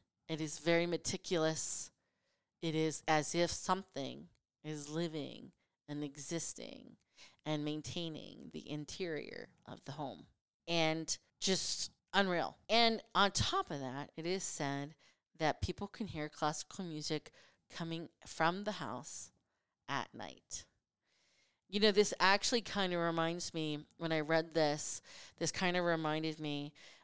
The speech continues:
of a state park here in California. The park is called Bodie it's the town, town of Bodie, where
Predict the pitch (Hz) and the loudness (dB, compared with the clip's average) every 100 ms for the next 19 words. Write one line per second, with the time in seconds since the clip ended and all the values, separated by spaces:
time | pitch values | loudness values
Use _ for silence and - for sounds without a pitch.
0 | _ 151 151 143 143 - - 151 - 190 | _ 0 2 0 -4 -8 -6 -4 0 0
1 | 175 - - 214 160 139 - - 160 151 | 0 -2 4 6 6 0 -10 -4 -2 0
2 | - - 131 143 135 - 117 - 143 80 | -2 -4 -6 -6 -6 -4 -4 -4 -8 -8
3 | - - - 120 117 - - 120 113 - | -14 -20 -6 -6 -6 -10 -10 -10 -10 -2
4 | 160 160 185 - _ _ _ _ _ - | -2 0 -8 -12 _ _ _ _ _ -16
5 | - 160 180 151 143 160 _ 175 151 147 | -12 0 2 4 2 -6 _ -2 -2 0
6 | 151 139 135 139 _ _ _ _ _ 156 | 0 0 -4 -8 _ _ _ _ _ 0
7 | 147 135 127 | 0 0 -4